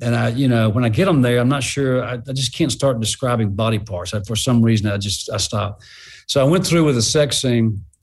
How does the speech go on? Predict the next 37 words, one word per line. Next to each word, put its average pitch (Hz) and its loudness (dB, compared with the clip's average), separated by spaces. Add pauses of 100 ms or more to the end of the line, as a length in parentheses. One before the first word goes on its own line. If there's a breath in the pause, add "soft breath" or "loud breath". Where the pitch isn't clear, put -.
(120)
and, 113 -2
uh, 107 -2 (200)
I 110 -4
thought 123 0
it 110 -2
was 101 -4
pretty 117 -2
steamy. 131 2
You 90 -6
know, 101 -2
I 113 0
liked 127 -2
it. - -18 (500 loud breath)
And 113 2
I, 110 -2
I 113 0
gave 123 2
that 131 2
chapter 123 0
to 120 -4
my 123 2
wife. 107 0
It 120 -2
was 101 -4
toward 127 -4
the 107 2
end 120 4
of 110 0
the 107 0
book, 107 0
and 98 -6
she - -4
was 101 -2
reading 110 2
chapter 110 -2
by 98 -4
chapter. 101 -4